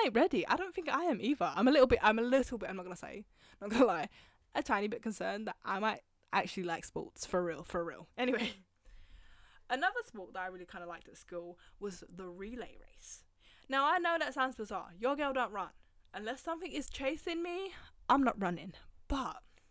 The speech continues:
like I said, I'm not a runner by any means. I just like the fact that it was, like, a team sport that really relied on you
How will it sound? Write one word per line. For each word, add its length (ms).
like 140
I 60
said, 180
I'm 120
not 160
a 40
runner 180
by 160
any 160
means. 300
I 100
just 180
like 160
the 60
fact 180
that 80
it 60
was, 100
like, 160
a 60
team 300
sport 380
that 200
really 260
relied 540
on 160
you 180